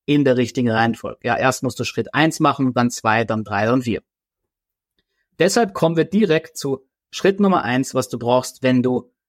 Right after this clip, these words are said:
für diesen Sommer noch in Form sein willst und erfolgreich zunehmen möchtest. Und das ist ein Kalorienüberschuss. Oder besser gesagt, du musst deinen Kalorienüberschuss finden. Und den Kalorienüberschuss beschreibt einfach,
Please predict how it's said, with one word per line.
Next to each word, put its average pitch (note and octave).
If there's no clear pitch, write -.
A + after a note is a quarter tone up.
für A#2
diesen D3
Sommer C3
noch B2+
in A#2+
Form C3+
sein C3
willst -
und D3+
erfolgreich B2
zunehmen D3
möchtest. A2
Und A#2
das -
ist -
ein A#2
Kalorienüberschuss. D3
Oder D#3+
besser C#3+
gesagt, C3
du B2
musst B2
deinen C3+
Kalorienüberschuss A#2+
finden. A#2+
Und D3
den D3+
Kalorienüberschuss F#3+
beschreibt -
einfach, D#3